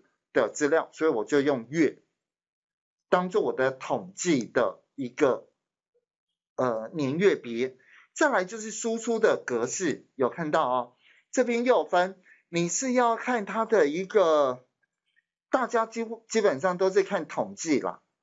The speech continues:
统计，就是这一期的统计值是多少。那统计的模式还有输出的方式，请选择。好，这边就有几种不同的方式。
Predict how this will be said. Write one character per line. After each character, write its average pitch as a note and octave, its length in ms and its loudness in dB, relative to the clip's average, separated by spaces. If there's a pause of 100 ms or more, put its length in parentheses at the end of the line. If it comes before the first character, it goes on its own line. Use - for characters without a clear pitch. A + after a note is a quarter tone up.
(360)
统 A2 300 -2
计， - 340 -2 (300)
就 B3+ 100 2
是 A#3 180 4
这 A#3+ 520 2
一 F#3+ 320 -6
期 A#2+ 500 -2
的 E3+ 400 2
统 G2+ 320 -6
计 E3 260 -2
值 G#2+ 440 -8
是 C3 320 -2
多 G2 260 0
少。 - 300 -4 (960)
那 A3+ 260 2
统 C#3+ 300 -6
计 G#3+ 180 -4
的 B2+ 220 4
模 A#2 280 -4
式 C#3+ 460 0 (160)
还 - 160 -2
有 D3+ 380 2
输 A#3+ 280 -4
出 C4 120 -4
的 G#3+ 100 6
方 F3+ 220 0
式， F#3+ 140 -4
请 C#3+ 260 -4
选 A#2+ 280 0
择。 G#2+ 360 -2 (440)
好， - 320 -6
这 F#3 120 2
边 F3 240 -2
就 F#3+ 120 2
有 B2+ 380 0
几 C#3 220 -2
种 - 300 0
不 F#3 120 2
同 B2+ 240 -12
的 C3 300 0
方 C#3+ 240 -2
式。 C#3 400 -4